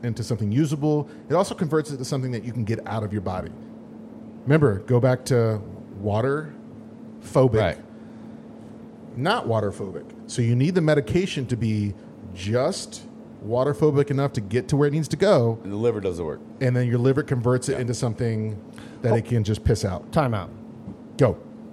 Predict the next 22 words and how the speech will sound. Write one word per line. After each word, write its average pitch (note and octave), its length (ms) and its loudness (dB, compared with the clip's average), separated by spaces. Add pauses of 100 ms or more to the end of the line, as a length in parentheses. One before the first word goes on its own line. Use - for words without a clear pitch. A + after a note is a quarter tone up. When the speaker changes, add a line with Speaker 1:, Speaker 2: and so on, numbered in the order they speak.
(720)
Speaker 2:
Like G#2 140 -2
Zach A2 200 0
Speaker 3:
Any, D#3+ 200 8
Speaker 2:
Morris? E3 120 6
Speaker 3:
for F3+ 120 6
any, F3+ 460 4
absolutely. B2+ 640 2
For B2 200 -4
any F3+ 300 2
medication E3 600 2
to D3 100 0
work, C#3+ 260 2
it B2 80 -4 (120)
has C#3+ 320 0
to, - 100 -12 (360)
to C#3+ 80 0
be C3 120 2
processed C3 440 0
through C3 100 -2
your B2 100 2
liver B2+ 240 0
first? C#3+ 320 -2